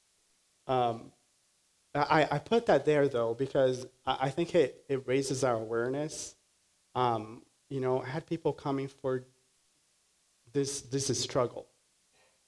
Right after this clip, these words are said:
I'm not condoning necessarily the, the diagnosis from the D S M, but sometimes we can be insensitive.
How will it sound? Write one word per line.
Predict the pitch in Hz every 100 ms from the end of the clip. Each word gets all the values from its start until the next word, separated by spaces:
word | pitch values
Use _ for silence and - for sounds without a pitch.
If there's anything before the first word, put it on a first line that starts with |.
| -
I'm | 123
not | 139 143 127 -
condoning | 131 127 135 139 139 131
necessarily | 123 127 117 131 127 123 120
the, | 117 131 -
the | 117
diagnosis | 127 120 123 123 120 - 113
from | 120 113
the | 113
D | 127 117
S | 110 -
M, | 127 117 - - _ _ _ _ _ _ _ _ -
but | 131
sometimes | 135 160 180 - 127 120 120 117 -
we | 120 123
can | - 160
be | 139
insensitive. | 120 113 - 123 127 - 120 117